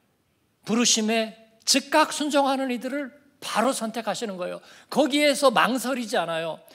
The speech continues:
내가 이 선발 과정을 통해서 칫솔을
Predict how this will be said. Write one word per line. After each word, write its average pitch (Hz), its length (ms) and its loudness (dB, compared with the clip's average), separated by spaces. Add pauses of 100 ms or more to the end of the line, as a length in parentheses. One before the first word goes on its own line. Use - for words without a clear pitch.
(180)
내가 254 280 4
이 262 180 2
선발 339 500 2
과정을 277 420 0
통해서 240 560 -6 (160)
칫솔을 320 680 -6